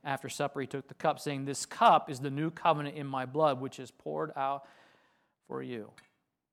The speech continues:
Do this in remembrance of me." Tonight is our spring communion service at six o'clock tonight.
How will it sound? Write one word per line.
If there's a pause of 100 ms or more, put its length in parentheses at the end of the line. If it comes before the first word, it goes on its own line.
(960)
Do
this
in
remembrance
of
me." (1160)
Tonight (760)
is
our
spring
communion
service
at
six
o'clock
tonight.